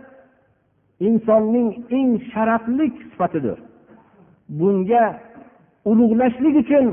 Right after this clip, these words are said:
uluhiyat sifatidan unga sifatlashlik bu shirkdir. Demak, shu haqiqatni bilaylikki, ulug'iyat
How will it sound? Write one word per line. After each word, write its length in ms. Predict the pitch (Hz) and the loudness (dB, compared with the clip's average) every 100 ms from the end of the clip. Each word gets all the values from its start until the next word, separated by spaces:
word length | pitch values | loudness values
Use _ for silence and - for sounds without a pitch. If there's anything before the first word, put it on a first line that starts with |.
| 139 - | -4 -2
uluhiyat 760 | 208 247 214 180 233 226 254 - | 0 4 2 2 0 2 0 -2
sifatidan 680 | - 233 226 220 233 247 220 233 - - - | -10 -6 -4 -2 0 0 -2 -6 -18 -20 -6
unga 420 | 196 202 196 202 185 | 0 0 0 -2 -4
sifatlashlik 920 | - - 190 190 190 - 233 339 254 - - - _ _ _ - | -10 -6 -4 -2 -4 -2 0 0 0 -10 -20 -20 _ _ _ -8
bu 160 | 117 202 - | -2 -2 -4
shirkdir. 540 | - 277 269 - - - - - _ _ _ _ _ _ _ _ _ _ _ _ _ - | -6 -2 -2 -4 -8 -8 -14 -20 _ _ _ _ _ _ _ _ _ _ _ _ _ -12
Demak, 400 | 110 185 254 254 - | -4 -2 0 -2 -6
shu 140 | - 254 | -4 -2
haqiqatni 600 | 240 247 262 240 240 254 | -2 -2 -2 -2 -2 -2
bilaylikki, 680 | 226 240 240 233 233 247 240 247 - - _ _ - | 0 4 4 2 0 -2 -2 -4 -14 -20 _ _ -4
ulug'iyat 640 | 156 247 233 294 285 320 | 0 4 4 4 2 0